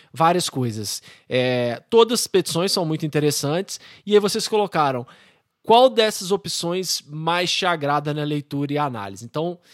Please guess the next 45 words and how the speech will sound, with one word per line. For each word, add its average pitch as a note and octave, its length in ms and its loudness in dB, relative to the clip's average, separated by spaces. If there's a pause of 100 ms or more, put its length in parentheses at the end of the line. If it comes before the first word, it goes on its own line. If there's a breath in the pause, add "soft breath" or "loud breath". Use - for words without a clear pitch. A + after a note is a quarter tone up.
(440 soft breath)
e-, D3+ 260 -6
eu F3 120 0
queria G3 280 4
ouvir F#3 200 2
de E3+ 80 -4
você E3 320 0
primeiro, C#3 500 0
se D#3+ 300 -2
isso F#3 180 0
foi D3 260 0
realmente D3 520 0
pensando C#3+ 840 -2 (300 loud breath)
em D#3 100 0
validar D#3 540 4
as C#3 80 0
respostas C3+ 640 -4
anteriores C3+ 760 0
ou D3+ 100 2
não, D3 240 2
se F#3+ 120 -2
foi D3 140 -2
simplesmente D3 520 -4
mais D#3 200 0
uma D#3 140 -2
pergunta C#3 480 -2
pra C#3 220 0
ver C#3 340 -2 (240 loud breath)
realmente D3 480 2
na C#3 120 -4
prática C3+ 440 -4
como F3 320 -2
que, C#3+ 440 -4
que C#3 120 -10
seria C#3 380 -2
a - 20 2
aceitação C3 560 -4
desses B2+ 260 -6
juízes B2+ 360 -4
com E3 180 -2
exemplos D3 540 -2
práticos C#3 480 -2
e B2+ 60 -6
sair C3+ 300 -2
do D#3+ 120 -6
campo C3+ 460 -6